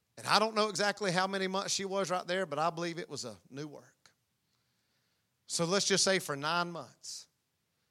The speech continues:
Joseph had to be a good steward of this seed. Imagine the fights. Imagine the times that Joseph had to go back and remind himself what the angel said. "Don't be afraid."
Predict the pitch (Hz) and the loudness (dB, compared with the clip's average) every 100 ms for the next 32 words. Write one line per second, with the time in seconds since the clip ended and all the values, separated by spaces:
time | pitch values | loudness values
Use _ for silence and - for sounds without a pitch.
0 | _ _ _ 110 165 160 - 110 - _ | _ _ _ -2 -2 -2 -8 -12 -20 _
1 | _ _ _ _ - 127 120 127 131 135 | _ _ _ _ -12 -12 -8 -8 -8 -8
2 | 131 - 135 117 104 - _ _ - 107 | -8 -8 -12 -16 -20 -20 _ _ -20 -14
3 | 117 - - 117 120 _ _ _ _ _ | -10 -10 -10 -16 _ _ _ _ _ _
4 | _ _ _ _ _ _ _ _ _ _ | _ _ _ _ _ _ _ _ _ _
5 | _ _ _ 127 190 240 220 247 208 - | _ _ _ -4 0 0 0 0 -2 0
6 | 247 185 113 - 147 170 226 208 226 214 | 2 2 0 -8 -2 4 4 2 -4 -6
7 | - 202 180 147 143 147 165 175 - 143 | -6 -2 -2 -4 -8 -6 -4 -2 -4 -6
8 | 156 165 165 170 165 151 127 - _ _ | -4 -6 -8 -10 -8 -10 -12 -16 _ _
9 | _ _ _ _ _ _ _ _ _ - | _ _ _ _ _ _ _ _ _ -16
10 | - 160 147 156 175 175 160 - 151 127 | -10 -8 0 4 4 2 -2 -4 -4 -6
11 | 143 139 139 135 123 117 - - - 120 | -8 -8 -6 -6 -8 -10 -10 -10 -14 -18
12 | - _ _ _ _ _ _ _ _ _ | -20 _ _ _ _ _ _ _ _ _
13 | _ _ _ _ _ _ 135 131 120 _ | _ _ _ _ _ _ -18 -16 -18 _
14 | 139 143 - - 50 175 | -10 -10 -12 -16 -16 -20